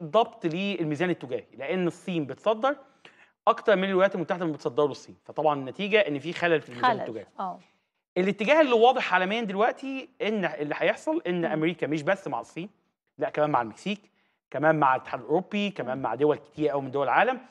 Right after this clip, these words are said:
Speaker 1: هتبدأ إنها تفرض، آه، إجراءات تقلل من معدلات الاستيراد اللي الولايات المتحدة بتعملها.
Speaker 2: مم.
Speaker 1: طب إحنا فين بقى في وسط ده؟ إحنا في حتة من تلاتة. الجزء الأولاني إحنا ممكن ندخل ونزود حجم صادراتنا من بعض المنتجات،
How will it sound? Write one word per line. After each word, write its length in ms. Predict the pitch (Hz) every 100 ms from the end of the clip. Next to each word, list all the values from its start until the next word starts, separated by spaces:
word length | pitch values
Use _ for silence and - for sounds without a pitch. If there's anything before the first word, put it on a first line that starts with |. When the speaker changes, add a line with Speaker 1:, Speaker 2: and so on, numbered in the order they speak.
| _ _ -
Speaker 1:
هتبدأ 420 | 143 208 165 147
إنها 240 | 147 180
تفرض، 480 | 170 196 - 139 110 - _ 127
آه، 280 | 120 120
إجراءات 460 | 127 135 151 233 - - _ _ _
تقلل 460 | 190 190 247 196 160
من 200 | 175 214
معدلات 500 | 165 143 139 170 208
الاستيراد 480 | 160 - 160 196 175
اللي 100 | 151
الولايات 260 | 143 156
المتحدة 280 | 143 143 131
بتعملها. 340 | - 101 92 _ 262
Speaker 2:
مم. 240 | 220 190 -
Speaker 1:
طب 120 | - 180
إحنا 180 | 175 165
فين 180 | 175
بقى 140 | 151 143
في 120 | 127
وسط 180 | - 110
ده؟ 140 | 101 _ _ _
إحنا 280 | 175 170 170 -
في 80 |
حتة 220 | - 165 143
من 100 | 117
تلاتة. 300 | 90 - _ _ _ _ _ _ _ _ _ _ _ _ _ -
الجزء 240 | 139 220
الأولاني 600 | 180 170 180 233 247 240 -
إحنا 180 | 170 170
ممكن 340 | 175 214 165 165
ندخل 480 | 202 - 220 226 - 147
ونزود 680 | 143 143 117 185 175 135
حجم 300 | - 170 170
صادراتنا 540 | 147 131 131 135 120 117
من 60 |
بعض 220 | 113 170 147
المنتجات، 440 | 135 131 123